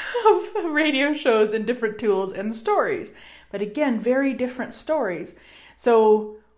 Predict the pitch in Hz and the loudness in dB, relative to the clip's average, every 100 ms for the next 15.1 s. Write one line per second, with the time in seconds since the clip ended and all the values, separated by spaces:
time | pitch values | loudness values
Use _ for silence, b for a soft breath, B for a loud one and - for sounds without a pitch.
0 | _ _ 208 220 302 349 320 247 208 - | _ _ -2 2 2 2 2 2 0 -2
1 | 202 185 180 175 - 147 98 - - 208 | -4 -4 -4 -8 -8 -8 -10 -14 -10 -6
2 | 233 247 247 233 214 202 - 233 254 247 | -2 -2 -2 -8 -10 -10 -8 -4 -4 -2
3 | 254 214 202 190 180 180 - 156 220 - | -2 0 0 -2 -2 -6 -10 -16 -16 -18
4 | - b b b b b - 240 233 220 | -20 b b b b b -4 0 0 -2
5 | - 254 320 320 415 269 233 214 214 208 | -8 -4 -2 2 2 2 2 2 0 -2
6 | - 190 165 180 180 165 151 - _ - | -6 -10 -10 -10 -10 -10 -14 -18 _ -8
7 | 170 175 - - - - - 226 208 190 | -6 -6 -10 -20 -20 -14 -10 -6 -4 -6
8 | 202 - 190 214 214 247 247 254 262 302 | -6 -8 -6 -8 -4 -2 0 0 -4 -8
9 | - - 262 - - 190 - - _ _ | -12 -8 -8 -8 -14 -18 -20 -20 _ _
10 | _ - - 508 539 508 311 240 262 269 | _ -20 -12 -10 -8 -10 -4 -2 2 2
11 | - 247 - - 320 247 247 240 220 202 | 4 4 4 -2 -2 -4 -6 -4 -2 -2
12 | 196 214 196 180 - 202 175 196 196 - | 0 2 2 0 -2 -8 -4 -6 -6 -4
13 | 202 214 233 233 214 190 175 180 196 233 | 0 2 0 -2 -2 -2 -2 -2 0 -2
14 | 208 208 180 175 - 180 175 156 160 - | 0 -2 -2 -8 -10 -10 -10 -12 -16 -20